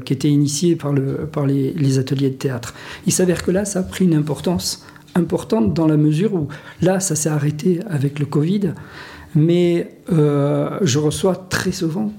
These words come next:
enfin, régulièrement, et c'est quand qu'on reprend, et c'est quand qu'on reprend. Il y a, il y a, il y a une troupe, euh, de Val-de-Blore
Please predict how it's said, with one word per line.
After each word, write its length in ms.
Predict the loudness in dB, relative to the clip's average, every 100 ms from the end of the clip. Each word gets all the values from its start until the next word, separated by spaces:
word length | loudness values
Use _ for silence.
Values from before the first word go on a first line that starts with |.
| -16 -20
enfin, 440 | -4 -2 -2 -2 -2
régulièrement, 760 | -2 0 2 2 2 0 0
et 140 | 0 0
c'est 160 | 0
quand 140 | -4 -4
qu'on 140 | -2
reprend, 540 | -2 -2 -2 -4 -6 -6
et 60 | -4
c'est 120 | -4
quand 160 | -2 0
qu'on 140 | 0
reprend. 300 | -2 -4 -6 -6 -12 -14 0
Il 60 | 2
y 40 |
a, 300 | 2 0 -6 -4
il 80 | -2
y 20 |
a, 200 | 0 0
il 100 | 0
y 40 | 2
a 20 |
une 140 | 2
troupe, 320 | 0 -6 -6 -2
euh, 320 | 0 2 2
de 120 | 2
Val-de-Blore 760 | 2 2 2 2 0 0 -6